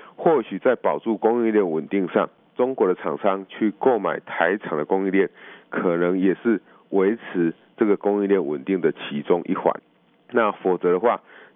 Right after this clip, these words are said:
主要的组装如果落在这个外国的厂商手里的话，对中国政府来讲，如果这些厂商慢慢要移动的时候，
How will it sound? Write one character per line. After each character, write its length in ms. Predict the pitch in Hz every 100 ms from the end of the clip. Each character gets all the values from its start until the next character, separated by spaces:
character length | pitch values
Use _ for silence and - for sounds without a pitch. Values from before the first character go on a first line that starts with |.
| _
主 200 | 98 90
要 240 | 101 127
的 140 | 98 92 -
组 160 | 90
装 220 | 85 113 107
如 120 | 110
果 160 | 104 82
落 200 | 117 101
在 320 | - 104 87 - _
这 80 | 107
个 140 | 90
外 220 | - 120 98
国 240 | - 76
的 180 | 82 78
厂 240 | - 69 -
商 180 | 98 95
手 140 | 87
里 100 | 90
的 60 | 73
话， 180 | 95 87 _ _ - - -
对 120 | 143
中 200 | 135 139
国 140 | 131 104
政 180 | 120 104
府 100 | 90
来 140 | 85
讲， 240 | - 85
如 120 | 85 113
果 140 | 98
这 120 | 107
些 80 | 110
厂 200 | - 87
商 180 | 101 101
慢 220 | 98 104
慢 140 | 101 98
要 120 | 87
移 140 | 71
动 180 | 90 92
的 80 | 80
时 120 | -
候， 220 | 80 78